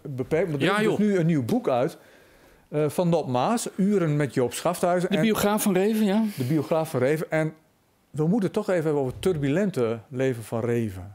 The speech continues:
Speaker 1: Dat
Speaker 2: Ja.
Speaker 1: was wat, hè? Dat komt
Speaker 2: Ja.
Speaker 1: hier ook weer naar voren. Hoe, hoe kun je de situatie schetsen, eh, in dit boek?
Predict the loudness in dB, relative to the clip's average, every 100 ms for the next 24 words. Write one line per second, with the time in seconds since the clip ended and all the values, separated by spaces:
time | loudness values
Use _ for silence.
0 | -6 -2 2 0 -2 -4 -4 -6 -6 _
1 | _ -8 -4 -4 0 0 0 0 -4 -2
2 | 0 0 -4 -4 -6 -6 -14 _ _ -4
3 | 0 2 2 0 -2 -4 0 0 -2 -6
4 | -4 -4 -2 -4 -4 -6 -8 -10 -12 -14
5 | -18 -20 -20 -20 -16 -8 -4 -4 -4 -6
6 | -10